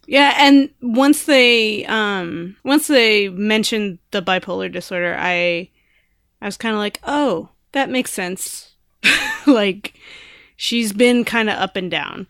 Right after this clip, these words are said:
throughout the, but she's been through a lot, so that could be trauma too. So that's the other thing. You never, you never know. You never know. But if she had this diagnosis before, I don't know.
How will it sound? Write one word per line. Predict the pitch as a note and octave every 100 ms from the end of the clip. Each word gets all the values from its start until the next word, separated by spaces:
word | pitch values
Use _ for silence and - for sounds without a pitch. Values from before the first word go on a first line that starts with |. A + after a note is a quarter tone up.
| _
throughout | G#3 F#3 E3+ -
the, | F#3+
but | G#3 B3+
she's | D#4 C#4+
been | F#4+
through | F#4+ D#4
a |
lot, | G#3 E3 E3 -
so | A3+
that | A#3+
could | B3
be | B3
trauma | - B3+ A#3+
too. | - C4 D3
So | - G3 - _ _
that's | G#3 G#3 -
the | G#3
other | A3+ A3+
thing. | - - F3+ -
You | -
never, | G#3 G#3+ G#3+ G#3
you | C4+ A#3+
never | B3 B3
know. | C#4 B3+ - _
You | B3
never | G#3 G3+
know. | G#3+ G3
But | E3 G#3+
if | G#3
she | C4+
had | B3 A3+
this | G#3+ -
diagnosis | G3 F#3+ F#3 - F3
before, | - - C4 A#3 G3+ F#3 _ _ _ _ _ _ -
I | G3
don't | G#3 G#3+
know. | A#3+